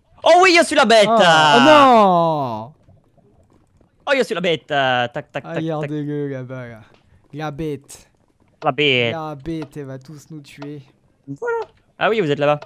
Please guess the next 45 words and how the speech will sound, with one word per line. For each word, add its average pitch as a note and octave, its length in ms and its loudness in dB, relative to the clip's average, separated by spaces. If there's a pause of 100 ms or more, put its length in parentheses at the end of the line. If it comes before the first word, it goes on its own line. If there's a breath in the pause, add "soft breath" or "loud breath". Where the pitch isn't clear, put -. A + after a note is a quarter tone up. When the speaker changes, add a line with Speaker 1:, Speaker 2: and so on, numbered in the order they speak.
(120)
Speaker 2:
Ouais, F#3 140 -10
on C#3 500 -12
est C#3 100 -16
caché. D3 400 -20 (200)
Oh G#3+ 140 -6
là. A#2 80 -14 (920)
Speaker 1:
Ah, F3 60 -12
mais C#3 80 -4
je - 60 -20
suis - 80 -20
déjà A#2 80 -4
full C#3 180 -8
en B2+ 40 -8
fait. - 200 -14 (1400)
Be C#3+ 120 0
prepared. C#3 640 0
Speaker 2:
En D#3 40 -14
plus, F#3+ 80 -10
c'est E3 140 -12
la C#3+ 60 -10
même D#3 100 -12
map D3 280 2
Speaker 1:
I'm C#3+ 40 -2
Speaker 2:
que - 60 -8
tout - 160 -14
à D#3 40 -8
l'heure. D#3 120 -8
Speaker 1:
prepared. A#2 200 -4 (720)
Il D3+ 180 -16
y D3 40 -8
a - 20 -6
une C#3+ 140 -8
potion C#3+ 240 -14
speed C#3 200 -18
de C3 80 -8
huit B2+ 100 -4
minutes. B2+ 280 -6 (1160)
L'autre, C3+ 180 -8
c'est A#2+ 80 -8
quoi ? C#3+ 300 -4 (280)
Fire B2+ 180 0
Resistance C3 500 -2
et C#3 60 -6
Night A#2+ 180 0
Vision, G#2 220 -8